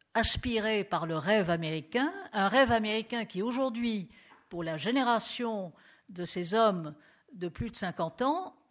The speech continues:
est mort. C'est-à-dire qu'ils voient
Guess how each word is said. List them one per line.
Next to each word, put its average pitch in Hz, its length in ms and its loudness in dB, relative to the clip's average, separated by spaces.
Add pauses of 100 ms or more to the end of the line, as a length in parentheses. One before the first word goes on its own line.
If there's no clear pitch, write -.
(200)
est 175 80 -4
mort. 185 680 0 (160)
C'est-à-dire 196 600 -2
qu'ils 180 200 -6
voient 180 520 0